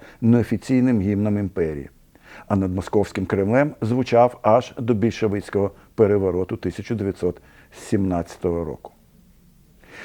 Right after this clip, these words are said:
Чи не головна ідея гімну висловлена в обітниці Творцеві всіх світів?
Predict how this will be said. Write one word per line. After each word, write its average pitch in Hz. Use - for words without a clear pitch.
Чи -
не 151
головна 156
ідея 170
гімну 175
висловлена 175
в 123
обітниці 156
Творцеві 156
всіх 147
світів? 120